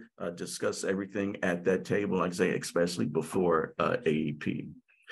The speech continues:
Uh, build wealth into your practice besides, uh, renewal income. Um, life insurance and annuities is a great way, and we'll show that in another screen.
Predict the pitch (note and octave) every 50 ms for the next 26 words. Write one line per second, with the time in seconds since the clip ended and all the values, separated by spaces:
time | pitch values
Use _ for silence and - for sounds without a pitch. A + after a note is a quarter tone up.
0 | - - - - - G#2 F#2+ - - B2 B2+ B2 B2+ B2 A2 A#2+ A#2+ A#2+ B2+ C3+
1 | - C3 B2+ - - A#2+ A2 - - - - A#2 A2 G#2+ - - C3 C#3+ - -
2 | - - - - G2+ G2 G2 F#2+ F#2 F#2+ F#2 F#2+ G#2+ A#2 A2+ - - _ - F2+
3 | F2+ G2+ G2 F#2+ F2+ F2 F#2 F#2 A2+ F2+ F2+ G2+ G2 G#2 A2 A2+ A2+ A2+ B2 A#2+
4 | B2 C3 C#3+ C3+ C#3 D#3 D#3 D3+ - - - - - _ _ G2+ G2+ G2 G2 G2
5 | G2 F#2+ G2 F#2+ F#2 F#2+ F#2+ F2+ - - _ _ _ _ _ _ _ _ _ _
6 | _ _ _ _ _ _ G2+ G2 G2+ G2+ A2 A2 A2+ A2+ A2+ - A#2 G#2+ A2 A2+
7 | A2+ - - A2+ G#2+ G#2+ A2+ A2+ G#2+ G#2+ G#2 A2 G#2+ G2+ G#2 G2 G2 - - A2
8 | G2 F#2 - - - D2 D2 D2+ - - - - F2+ F#2 G2+ A2 A2+ A2+ A2 -
9 | - F#2+ F#2+ G2 G#2+ G#2 G#2 G#2+ A2 A#2 A#2 - - - - - - G#2 G#2 A#2
10 | A#2+ - D3+ C#3 B2+ B2 A#2+ A#2 - A#2+ G#2+ G2 G2+ G#2 G2+ G2+ A2 G2 F#2+ -
11 | - - G#2 G#2+ A2 A2+ A2+ A2+ A2+ A#2 A2+ A2+